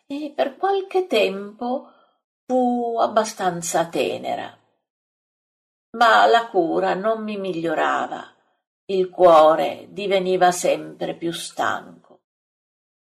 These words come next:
Anche l'insonnia mi tormentava, forse proveniva dal grande, continuo palpitare violento del cuore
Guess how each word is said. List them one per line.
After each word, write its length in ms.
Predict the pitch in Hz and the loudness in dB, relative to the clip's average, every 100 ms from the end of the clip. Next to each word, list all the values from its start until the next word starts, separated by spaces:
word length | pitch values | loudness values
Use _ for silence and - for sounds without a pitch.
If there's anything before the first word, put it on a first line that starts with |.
| _ | _
Anche 300 | - 214 214 | -12 -8 -4
l'insonnia 920 | 208 196 190 - 214 202 175 160 151 151 | -4 -6 -10 -2 4 6 4 0 -8 -8
mi 200 | 151 151 | -10 -6
tormentava, 1080 | 160 151 156 151 156 156 151 147 - - - - _ _ _ _ | -4 -4 -8 -12 -2 2 2 2 -2 -6 -10 -20 _ _ _ _
forse 520 | 269 254 - 185 160 | 2 2 0 -4 -4
proveniva 840 | - 185 185 185 185 202 196 175 | -2 2 4 4 0 -2 0 0
dal 280 | 175 170 165 | 2 0 0
grande, 760 | 170 165 185 185 165 156 156 | 0 2 4 2 0 -8 -8
continuo 1000 | 156 175 165 160 196 208 170 151 143 135 | -6 -6 -6 -12 -10 -4 -4 -4 -4 -4
palpitare 840 | - 170 156 - 170 196 208 202 185 | -2 -4 -2 -6 -4 -2 -2 0 -2
violento 760 | 160 170 180 202 165 151 - | -2 2 4 2 -2 -10 -10
del 220 | 156 151 147 | -8 -8 -6
cuore 560 | - 160 147 151 156 | 0 4 4 4 -2